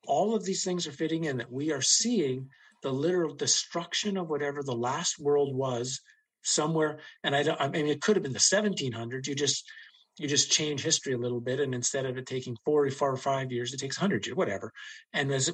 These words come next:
as it comes out, what we know of as the eighteen fifties, eighteen sixties, eighteen seventies is this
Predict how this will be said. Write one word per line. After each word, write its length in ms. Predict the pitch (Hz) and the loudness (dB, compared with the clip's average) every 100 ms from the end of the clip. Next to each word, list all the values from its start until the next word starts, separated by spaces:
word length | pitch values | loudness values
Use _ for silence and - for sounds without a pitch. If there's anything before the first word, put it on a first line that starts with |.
| 160 | 2
as 180 | 147 160 | 2 2
it 120 | 156 | -2
comes 280 | 143 139 190 | -4 0 2
out, 260 | 170 - | 2 0
what 180 | 131 139 | -4 -4
we 160 | 151 151 | -4 0
know 200 | 147 139 | 2 2
of 80 | |
as 100 | 135 | 0
the 100 | 131 | -2
eighteen 340 | 135 135 139 135 | -4 -6 -8 -8
fifties, 360 | 139 131 131 | -8 -6 -4
eighteen 260 | 127 123 127 | -4 -4 -4
sixties, 440 | - 131 - 127 | -4 -4 -4 -2
eighteen 260 | 123 - 113 | -2 -4 -2
seventies 540 | - 180 135 123 120 - | 2 2 2 0 0 -2
is 260 | 135 123 | -2 -2
this 400 | 123 127 120 - | -2 0 0 0